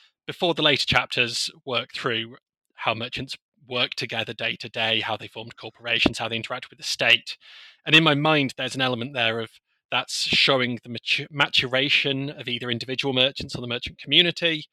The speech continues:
through from these sort of early days as apprentices, as merchants in training, through to the possibility of them becoming, you know, diplomats or engaging with the crown or running an empire. Um,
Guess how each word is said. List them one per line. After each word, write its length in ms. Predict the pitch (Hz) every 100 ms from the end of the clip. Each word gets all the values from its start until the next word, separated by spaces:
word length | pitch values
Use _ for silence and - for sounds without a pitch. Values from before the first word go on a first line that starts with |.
| - - - _
through 260 | - 160 170
from 200 | - 127
these 180 | 123 -
sort 100 | 120
of 60 |
early 240 | 131 120 117
days 480 | 123 117 117 117 -
as 560 | 120 113 113 - - - -
apprentices, 960 | - 135 127 123 120 131 117 113 - -
as 220 | 117 127
merchants 380 | 127 - 123 -
in 100 | -
training, 540 | - 147 147 117 120 - - - _
through 260 | - 175 170
to 240 | - 131 113 _
the 60 | -
possibility 640 | - 127 120 127 123 123
of 80 | 120
them 160 | 123 120
becoming, 420 | 123 120 117 120 -
you 80 |
know, 100 | 113 113 _ _ -
diplomats 640 | 143 - 120 113 - -
or 60 |
engaging 420 | 117 110 123 123 117
with 100 | -
the 80 |
crown 440 | - 123 120 117 110
or 120 | 110
running 240 | 117 113
an 60 | 113
empire. 600 | 123 131 - 113 - - _ _ _ - _ _ -
Um, 540 | 135 127 123 123 156